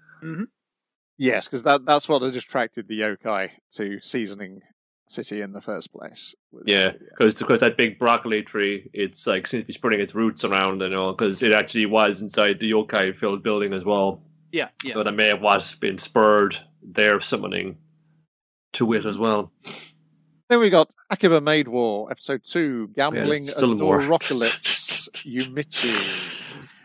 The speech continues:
Speaker 3: Uh.
Speaker 2: uh, in which, uh, the manager still hasn't, she thinks everything's great,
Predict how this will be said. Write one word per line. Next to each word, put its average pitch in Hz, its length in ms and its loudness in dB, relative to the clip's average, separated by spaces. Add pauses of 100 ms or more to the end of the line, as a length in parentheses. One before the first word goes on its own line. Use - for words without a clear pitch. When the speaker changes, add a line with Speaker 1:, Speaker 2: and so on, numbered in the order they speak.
Speaker 3:
Uh. 113 40 -6 (140)
Speaker 2:
uh, 107 520 2 (380)
in 135 160 -2
which, - 600 -2 (320)
uh, 113 500 0
the 120 140 -6
manager 143 1120 2 (360)
still 165 300 2
hasn't, 139 260 -2 (120)
she 151 160 -10
thinks 165 240 -2
everything's 147 340 0
great, 120 380 2